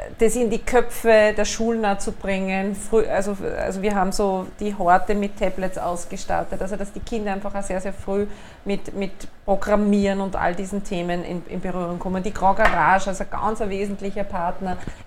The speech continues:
die da jetzt auch ein Pro-, äh, ein Programm gestartet haben, wo man Leute, die eigentlich jetzt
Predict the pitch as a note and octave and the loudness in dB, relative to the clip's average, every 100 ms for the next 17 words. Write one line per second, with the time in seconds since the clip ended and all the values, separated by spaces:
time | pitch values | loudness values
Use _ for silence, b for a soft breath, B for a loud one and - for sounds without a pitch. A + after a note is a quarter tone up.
0 | - G3+ G3 F#3+ F#3+ - - F3 F#3+ - | -4 2 4 4 -2 -6 0 2 4 4
1 | F#3 F3+ - F#3+ F3+ E3+ - - G3 - | 2 -2 0 2 2 2 2 0 0 0
2 | D#3+ F#3+ F#3+ G3+ F#3+ F3+ F#3 F#3+ G3+ F3+ | 0 0 -2 0 2 2 2 -4 -2 0
3 | F3+ G3 F3 G3 G3 F#3+ F#3 F3 - - | 0 -2 -4 -2 0 2 2 0 -6 -2
4 | F3+ F3 F#3 - G3 G3 F3+ E3 E3+ F#3+ | 6 6 4 0 -2 -2 0 2 2 0
5 | F#3+ F#3+ F#3+ F#3 F#3 F3+ | -4 -4 -4 -2 -2 -2